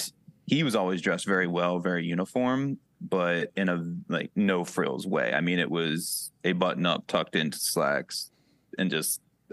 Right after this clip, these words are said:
always presentable, but never really spent much on clothes. But he used to take me to, at the time it was Kaufman's, and which later was bought by Macy's.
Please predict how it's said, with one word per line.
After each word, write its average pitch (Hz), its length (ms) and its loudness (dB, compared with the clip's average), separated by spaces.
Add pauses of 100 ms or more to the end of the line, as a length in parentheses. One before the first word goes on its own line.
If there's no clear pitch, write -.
always 95 280 2
presentable, 90 580 0
but 82 400 0 (380)
never 98 320 2
really 87 200 0
spent - 220 -2
much - 240 -2
on 69 140 0
clothes. - 340 -2 (560)
But 98 180 2
he 117 140 0
used 131 240 0
to 98 100 -2
take 95 320 -2
me 95 140 2
to, 90 480 0
at 85 100 0
the - 80 -4
time 123 360 2
it 69 80 -2
was 80 100 -4
Kaufman's, - 960 -2
and 90 640 0 (200)
which 95 240 0
later 92 340 2
was 82 160 -2
bought 85 240 0
by 73 140 0
Macy's. 98 600 -2